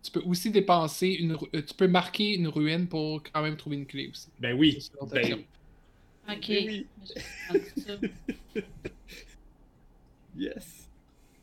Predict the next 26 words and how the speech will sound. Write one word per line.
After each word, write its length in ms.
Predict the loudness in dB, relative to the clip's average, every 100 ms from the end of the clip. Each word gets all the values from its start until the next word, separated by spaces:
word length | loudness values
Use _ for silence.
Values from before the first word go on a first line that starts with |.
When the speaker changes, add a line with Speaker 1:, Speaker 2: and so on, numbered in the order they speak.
| _
Speaker 1:
Donc, 240 | 0 0 2
ça 140 | 2
veut 80 | 2
dire 160 | 2 2
que 80 |
tu 60 | 4
vas 80 | 4
avoir 200 | 4 4
quand 160 | 6 6
même, 220 | 6 2
par 120 | 2
exemple, 380 | 2 0 -2 0
les, 140 | 0
vous 160 | 0 2
allez 80 | 2
avoir 220 | 4 4
les 100 | 4
conséquences 560 | 2 0 -2 0 0 0
quand 120 | 0
même, 180 | 2 2
mais 160 | 2
vous 140 | 2 0
allez 180 | 0
trouver 220 | -2 -2 -2
la 100 | -2
clé. 240 | -6 -16